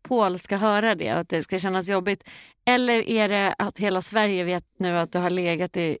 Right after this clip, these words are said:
i ett rum på Diplomat väldigt mycket? Eller att den här parten du låg med ska känna så här, "Åh, hon pratar fortfarande om mig." Eller vad, vad är problemet?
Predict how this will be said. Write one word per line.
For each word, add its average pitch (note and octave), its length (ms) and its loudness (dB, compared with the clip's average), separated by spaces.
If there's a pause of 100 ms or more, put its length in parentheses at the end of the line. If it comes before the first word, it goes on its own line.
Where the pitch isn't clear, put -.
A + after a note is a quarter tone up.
(100)
i F#3+ 160 0
ett F#3+ 220 -4
rum F#3+ 280 -2
på F3 100 -2
Diplomat F#3 540 -2
väldigt F3 220 -2
mycket? F3+ 340 -4 (440)
Eller C#4 300 2
att A#3+ 200 0
den A3 120 0
här G#3 120 0
parten G#3+ 640 -2
du F3+ 100 0
låg A3+ 460 2
med F3+ 340 -4 (480)
ska - 240 0 (160)
känna G3 280 2
så - 100 -2
här, - 100 0
"Åh, B3+ 180 0
hon G3 140 -4
pratar G#3+ 300 0
fortfarande E3+ 420 -2
om D3+ 80 -2
mig." - 260 -4
Eller C4 160 2
vad, B3+ 300 2
vad B3 280 0
är A#3 80 -2
problemet? A#3+ 580 -2